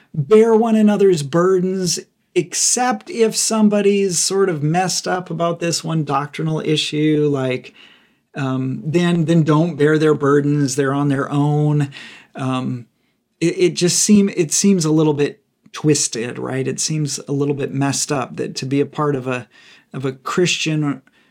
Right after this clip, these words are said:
organization of people who want to, like, in some way honor their Lord, right? By, by sharing medical costs to each other and not funding things like abortion. Like, it seems odd that to be a part of that, you would also have to have a,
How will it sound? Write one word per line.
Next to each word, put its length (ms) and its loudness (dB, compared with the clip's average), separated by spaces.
organization 760 0
of 60 -8
people 300 -2
who 120 0
want 300 -2
to, 160 -6
like, 380 -8
in 140 -6
some 200 -4
way 140 -2
honor 380 -2
their 200 2
Lord, 380 2
right? 220 0
By, 200 -2
by 380 -8
sharing 540 0
medical 420 -2
costs 540 -4
to 160 0
each 180 -2
other 440 -4
and 160 2
not 280 -2
funding 460 -2
things 260 -4
like 180 -2
abortion. 500 -4
Like, 200 -4
it 120 -6
seems 340 -2
odd 280 -4
that 160 -10
to 100 -6
be 100 -2
a 60 -4
part 260 -6
of 60 -12
that, 160 -6
you 140 -4
would 100 0
also 300 -4
have 180 -10
to 80 -8
have 240 -10
a, 200 -10